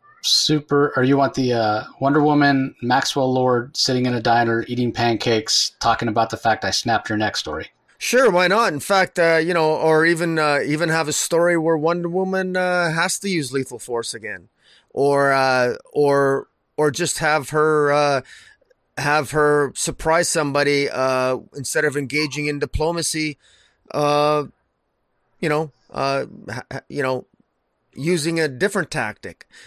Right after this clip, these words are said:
Speaker 2: People forget that Wonder Woman, I could go off on a Wonder Woman tangent. I could, I don't wanna talk forever, but she's, she, she's got a lot of weapons in her arsenal, and, uh, she's, she's, uh, and I, and I think that the peaceful warrior, I think there's too much focus on the peace, and I'll leave it at that.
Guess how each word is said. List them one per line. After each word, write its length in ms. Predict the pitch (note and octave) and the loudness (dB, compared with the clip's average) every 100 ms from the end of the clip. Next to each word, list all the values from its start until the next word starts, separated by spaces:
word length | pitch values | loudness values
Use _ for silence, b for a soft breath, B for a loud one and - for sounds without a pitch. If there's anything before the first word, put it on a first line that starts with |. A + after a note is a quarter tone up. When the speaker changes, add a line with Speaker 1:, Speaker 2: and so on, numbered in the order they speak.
| B - | B -6
Speaker 2:
People 240 | G#3 G#3 | -2 -2
forget 400 | G3+ E3+ G3 G3 | -2 -2 -2 0
that 140 | E3 | 0
Wonder 260 | D#3 D#3+ D#3 | 2 0 2
Woman, 280 | D#3 D#3 D3+ | 0 0 0
I 80 | E3+ | -2
could 140 | F3 C#3+ | -4 0
go 100 | D3+ | 2
off 140 | C#3 | 2
on 80 | C3 | 0
a 40 | |
Wonder 200 | B2+ B2+ | 0 0
Woman 240 | B2+ A#2+ A#2 | 0 -2 -2
tangent. 340 | B2+ A#2 A#2 | -2 -2 -4
I 60 | C3 | -6
could, 160 | A#2 - | -8 -8
I 120 | - B2+ | -4 -2
don't 100 | B2+ | -2
wanna 100 | B2 | -2
talk 280 | C#3+ B2+ | -2 -4
forever, 340 | - C3+ C3 B2 | -2 0 0 -2
but 180 | B2+ A2+ | -4 -4
she's, 300 | - - C3 b b b b | -8 -8 -8 b b b b
she, 220 | - E3+ | -6 -4
she's 240 | - F3 | -2 -2
got 160 | D3 F3+ | 2 2
a 60 | D#3+ | 4
lot 200 | D#3 D#3 | 4 2
of 80 | |
weapons 380 | C3 C#3+ - C3+ | 0 -2 -2 -2
in 80 | C3+ | -2
her 140 | C3 | 0
arsenal, 560 | - C3+ C3 D3 B2 A#2+ | 0 0 -2 -4 -4 -4
and, 420 | - B2+ B2 A#2+ | -2 -2 -2 -2
uh, 300 | A#2+ A#2 A2+ | -2 0 -2
she's, 480 | A2 - B2+ A2+ - _ | -6 -8 -8 -8 -12 _
she's, 420 | - - C3 A2 - _ _ _ _ - | -14 -10 -8 -10 -14 _ _ _ _ -20
uh, 220 | - - - - | -20 -20 -14 -8
and 160 | B2+ | -4
I, 60 | A#2+ | -4
and 200 | - B2 | -4 -6
I 100 | B2 | -6
think 260 | - C3 | -4 -6
that 180 | - B2 - _ b b b - | -6 -8 -10 _ b b b -8
the 80 | C#3 | -6
peaceful 560 | - G3+ - E3+ E3 | -2 0 0 -2 -2
warrior, 560 | C#3+ D3+ D#3+ D#3+ C#3 C3 | 0 4 4 6 4 4
I 100 | C3 | 2
think 260 | B2+ C3+ | -2 -4
there's 180 | C3 B2 | -4 -6
too 120 | - | -4
much 200 | D3 C3 | -4 -4
focus 360 | - C3+ B2+ - | -4 -4 -4 -6
on 120 | B2 | -6
the 80 | A2+ | -6
peace, 440 | - A#2+ A2+ - - | -6 -6 -6 -8 -8
and 100 | G#2+ | -10
I'll 80 | G#2 | -8
leave 200 | A2 A#2 | -8 -6
it 60 | |
at 100 | A2 | -6
that. 320 | A#2 A#2 A#2 | -6 -6 -8